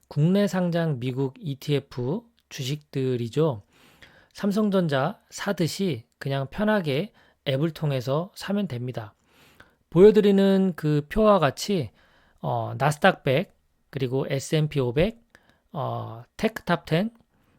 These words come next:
필라델피아 반도체, 나스닥 이 네 가지 종목을 골고루 매수하시면 됩니다. 만약에, 어, 세금 혜택을, 어, 보려면 일반 주식 계좌보다는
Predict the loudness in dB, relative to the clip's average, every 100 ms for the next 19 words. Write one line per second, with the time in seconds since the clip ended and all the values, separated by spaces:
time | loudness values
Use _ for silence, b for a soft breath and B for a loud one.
0 | _ _ -2 0 2 -2 0 0 0 -2
1 | -2 -2 -2 -4 -6 -8 -8 _ -4 -2
2 | -2 -2 -2 0 0 0 -2 -2 -2 0
3 | 0 0 -2 b b b _ 2 4 6
4 | 4 4 4 0 0 0 0 -2 -2 -4
5 | -4 -4 -4 -6 -10 _ _ b b b
6 | b b b b b b _ 0 2 4
7 | 2 2 2 2 -2 _ _ -4 -4 -6
8 | _ _ -12 -2 2 4 4 2 0 2
9 | 4 4 2 -2 _ _ _ -6 -2 -2
10 | -4 _ _ _ _ _ _ 0 4 6
11 | 6 4 2 -4 _ _ _ _ _ _
12 | _ _ 2 4 4 2 0 -4 -2 -2
13 | 0 -2 -2 -2 0 -2 -4